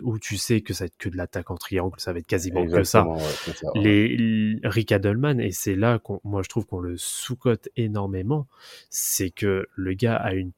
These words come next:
Speaker 1: palette, il a un book offensif qui
Speaker 2: Non, mais
Speaker 1: est
Speaker 2: c'est trop. Franchement, les Kings,
Speaker 1: qui
Speaker 2: c'est trop.
Speaker 1: qui est abusé. Et c'est capable vraiment de, et c'est vraiment capable de, euh, comment dire, c'est vraiment capable d'artiller de partout, c'est capable de
Speaker 2: Mm.
Speaker 1: jouer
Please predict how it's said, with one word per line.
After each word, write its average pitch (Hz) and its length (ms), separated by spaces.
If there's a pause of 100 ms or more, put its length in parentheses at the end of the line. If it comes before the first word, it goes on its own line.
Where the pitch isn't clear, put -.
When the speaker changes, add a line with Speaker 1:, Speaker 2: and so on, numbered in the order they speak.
(120)
Speaker 1:
palette, 113 640 (340)
il 90 120
a 90 80
un 92 160
book 120 380 (100)
offensif 120 920
qui - 220
Speaker 2:
Non, 90 140
mais 117 60
Speaker 1:
est 131 60
Speaker 2:
c'est 85 160
trop. 82 320 (100)
Franchement, 98 240
les 90 100
Kings, 101 180
Speaker 1:
qui 101 120
Speaker 2:
c'est - 60
trop. - 300 (100)
Speaker 1:
qui 104 220
est 123 220
abusé. 120 600 (340)
Et 113 140
c'est 104 180
capable 123 380
vraiment 110 440
de, 107 300
et 104 100
c'est 98 160
vraiment 101 300
capable 127 400
de, 92 500 (560)
euh, - 240
comment 98 240
dire, 98 220
c'est - 100
vraiment 95 280
capable 120 380
d'artiller 110 460
de 92 220 (100)
partout, - 480
c'est 104 220
capable 101 400
de 92 80
Speaker 2:
Mm. 101 60
Speaker 1:
jouer 113 420